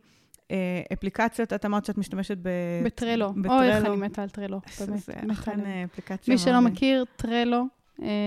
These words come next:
Speaker 2: זו אפליקציה שבעצם מאפשרת לנהל רשימות בצורה מאוד נוחה.
Speaker 1: אני עובדת לפעמים עם וונדרליסט, שזה גם,
Speaker 2: Mhm.
Speaker 1: אה, אפליקציה מאוד, אה, פשוטה כזאת לניהול משימות. יש, יש מלא.
Speaker 2: יש
Speaker 1: זאת אומרת,
Speaker 2: Anydo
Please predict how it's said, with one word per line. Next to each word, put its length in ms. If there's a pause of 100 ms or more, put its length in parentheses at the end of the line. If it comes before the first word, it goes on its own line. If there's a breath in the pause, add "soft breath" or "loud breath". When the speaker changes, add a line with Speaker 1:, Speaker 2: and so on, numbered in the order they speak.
(340)
Speaker 2:
זו 500
אפליקציה 680
שבעצם 1300
מאפשרת 500
לנהל 360
רשימות 720
בצורה 360
מאוד 260
נוחה. 340 (240 soft breath)
Speaker 1:
אני 120
עובדת 280
לפעמים 340
עם 60
וונדרליסט, 640
שזה 180
גם, 260
Speaker 2:
Mhm. 40
Speaker 1:
אה, 60
אפליקציה 480
מאוד, 260
אה, 60 (420)
פשוטה 320
כזאת 320
לניהול 220
משימות. 540
יש, 200
יש 200
מלא. 260 (440 loud breath)
Speaker 2:
יש 100
Speaker 1:
זאת 20
אומרת, 200
Speaker 2:
Anydo 260